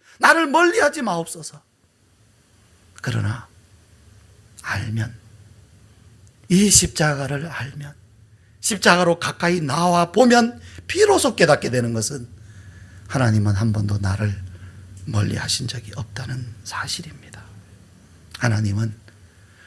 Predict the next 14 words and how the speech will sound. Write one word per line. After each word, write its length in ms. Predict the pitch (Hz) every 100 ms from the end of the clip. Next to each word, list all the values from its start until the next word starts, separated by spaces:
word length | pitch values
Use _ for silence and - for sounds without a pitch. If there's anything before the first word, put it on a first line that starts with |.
| - - -
문을 300 | 120 113 113
활짝 1000 | - - 214 - _ - - 208 - 151
열어놓으시고 840 | 117 110 101 107 98 - - - - _ - _ _ _ _ - - - _ - - -
우리를 540 | - 117 107 107 113 -
이 240 | 156 165 175
하나님을 760 | 190 190 170 156 147 147 151 -
가까이 320 | - - 170
하는 300 | 143 160 165 - - - - - - -
이 140 | 190 208
화목한 640 | - 226 208 - 156 156
관계로 640 | 131 117 110 107 104 101 - - - _ _
나오라, 600 | - 98 - - 123 120 _ _ _ _ _ _ - -
여기로 360 | 135 110 113 -
들어와라, 540 | 120 120 107 131 139